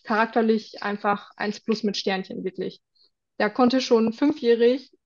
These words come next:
Cindys kleine Tochter drauf reiten und da war die sechs. Und der hat einfach ganz brav sein Ding gemacht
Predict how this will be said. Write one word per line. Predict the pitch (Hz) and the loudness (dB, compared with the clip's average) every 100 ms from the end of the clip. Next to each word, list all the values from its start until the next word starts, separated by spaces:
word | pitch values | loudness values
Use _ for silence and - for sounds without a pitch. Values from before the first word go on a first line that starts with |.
| _ | _
Cindys | - 240 240 | -4 -2 -2
kleine | 240 214 226 | -2 -2 -2
Tochter | 226 269 233 208 208 | -4 -6 -2 -2 -2
drauf | - 208 - | -6 -4 0
reiten | 202 214 226 226 | 0 0 -2 -4
und | 220 226 - | -4 -6 -4
da | 202 196 | -4 0
war | 214 | 0
die | 208 226 220 - _ _ _ _ _ - | 0 0 -2 -6 _ _ _ _ _ 0
sechs. | 240 - - _ - - - _ _ _ _ | 0 0 -10 _ -20 -20 -20 _ _ _ _
Und | - 220 | 0 2
der | 226 | 4
hat | 240 240 | 2 2
einfach | 220 233 240 | -2 -2 0
ganz | 233 254 | 0 0
brav | 240 214 269 | 2 0 2
sein | 233 233 | 2 2
Ding | 247 | 2
gemacht | 247 220 240 | 0 0 -2